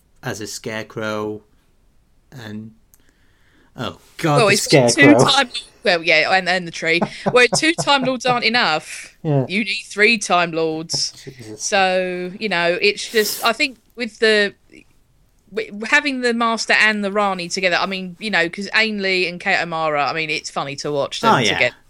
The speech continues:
Speaker 2: And it is a good performance, but you just
Speaker 1: Mm-hmm.
Speaker 2: sort of think, "What are they up to? And why would these two ever
Speaker 1: <laughs>
Speaker 2: do anything?" I mean, 'cause where, where the Master is kind of chaotic evil,
Speaker 1: Mm-hmm.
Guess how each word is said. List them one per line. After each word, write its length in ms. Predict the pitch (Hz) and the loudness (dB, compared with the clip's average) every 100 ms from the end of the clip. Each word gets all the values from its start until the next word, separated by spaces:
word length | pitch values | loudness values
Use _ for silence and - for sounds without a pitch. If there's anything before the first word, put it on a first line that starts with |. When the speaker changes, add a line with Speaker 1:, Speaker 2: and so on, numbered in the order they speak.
| _ _ _ _ _ - - | _ _ _ _ _ -20 -2
Speaker 2:
And 560 | 170 165 165 160 156 | 2 4 4 0 -6
it 200 | 131 190 202 | 2 4 6
is 320 | 190 180 - | 4 2 -4
a 80 | 180 | -6
good 280 | 175 180 175 | 0 0 -2
performance, 640 | 175 - 165 160 135 139 | -8 -2 -2 0 -4 -6
but 80 | 185 | -4
you 100 | 165 - | -2 -2
just 160 | 185 214 | -2 -2
Speaker 1:
Mm-hmm. 60 | |
Speaker 2:
sort 80 | 160 | -2
of 80 | 185 | -2
think, 280 | 208 196 196 | -2 -4 -2
"What 260 | 285 370 | -2 2
are 80 | 226 | 2
they 200 | 202 185 | 2 0
up 260 | - 311 - | 2 0 0
to? 120 | - 185 | -2 0
And 80 | 180 | 0
why 160 | 240 359 | 0 -2
would 160 | 370 | 0
these 240 | 277 262 - | 0 -2 -2
two 160 | 247 247 | -2 2
ever 380 | 262 254 214 190 _ _ _ _ _ _ _ - - | 0 2 0 0 _ _ _ _ _ _ _ -18 -12
Speaker 1:
<laughs> 300 | 143 - 147 | -8 -2 0
Speaker 2:
do 120 | - | 4
anything?" 340 | 247 320 - 214 | 2 0 0 2
I 80 | |
mean, 120 | 254 285 | 2 2
'cause 180 | 330 | 0
where, 300 | 311 349 392 269 | 4 2 2 -4
where 300 | 233 320 349 | 0 0 0
the 80 | 311 | -4
Master 440 | 277 262 254 226 | -2 -4 -4 -2
is 140 | 220 208 | -4 -4
kind 340 | 247 226 208 | -4 -2 0
of 180 | 196 196 | 0 0
chaotic 520 | 226 208 202 185 - | 2 2 2 -2 0
evil, 540 | 156 151 147 127 131 | -2 -2 -2 -2 0
Speaker 1:
Mm-hmm. 240 | 156 113 | -2 -2